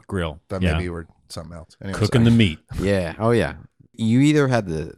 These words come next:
Speaker 3: beef grill or you had the chicken grill. One or the
Speaker 2: And
Speaker 3: other.
Speaker 2: what was sought after? There had to be a favorite.
Speaker 1: Yeah,
Speaker 3: Uh,
Speaker 1: the
Speaker 3: you definitely wanted the beef grill.
Speaker 2: Yeah.
Speaker 1: The beef grill. Well, it's a higher paid position. <laughs>
Speaker 3: It
Speaker 2: Yeah, it's
Speaker 3: absolutely wasn't. But, uh, it, it was, <laughs> it, it, it was less volume.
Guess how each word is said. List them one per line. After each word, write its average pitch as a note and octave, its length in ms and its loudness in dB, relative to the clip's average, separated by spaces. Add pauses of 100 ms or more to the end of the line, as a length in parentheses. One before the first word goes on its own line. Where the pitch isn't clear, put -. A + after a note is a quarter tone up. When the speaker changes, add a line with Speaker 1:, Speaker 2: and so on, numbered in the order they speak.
Speaker 3:
beef A#2 240 -4
grill D#3+ 320 -4 (140)
or E2 40 -6
you E2+ 120 -2
had E2 120 -6
the D#2+ 80 -8
chicken - 300 -10
grill. - 220 -20 (180)
One F#2 180 -2
or F2 60 0
the D#2+ 140 -4
Speaker 2:
And G#2 100 -6
Speaker 3:
other. G#2+ 80 -12 (100)
Speaker 2:
what G2+ 160 0
was G2 140 -4
sought F2+ 260 -4
after? F2 400 -8 (420)
There F#2+ 100 -8
had G2+ 180 -4
to G2 60 -6
be G2+ 100 -2
a G2 80 -2
favorite. F#2+ 400 -4 (100)
Speaker 1:
Yeah, G#2+ 280 4
Speaker 3:
Uh, G#2 80 6
Speaker 1:
the G2 80 2
Speaker 3:
you G#2 40 4
definitely A#2+ 380 2
wanted G#2 200 2
the F#2+ 60 -2
beef E2+ 260 -6
grill. B1 200 -12 (100)
Speaker 2:
Yeah. D2 220 -12
Speaker 1:
The G#2 100 -4
beef F#2+ 200 -6
grill. F2 260 -4
Well, G#2+ 140 0
it's A2 100 -4
a A2+ 60 0
higher G#2 240 2
paid F#2+ 360 -2
position. F#2 460 -4
<laughs> - 40 -4 (380)
Speaker 3:
It G#2+ 200 2
Speaker 2:
Yeah, A2+ 140 -2
it's - 200 -14
Speaker 3:
absolutely E2 540 -4
wasn't. D2 340 -4 (140)
But, E2+ 340 0
uh, D#2+ 340 0
it, F2+ 360 0
it F2+ 160 -2
was, E2+ 640 0
<laughs> - 40 -20
it, A2+ 300 -2 (500)
it, G#2+ 520 2
it G#2+ 80 4
was G2+ 200 2
less G#2 280 2
volume. E2 480 -2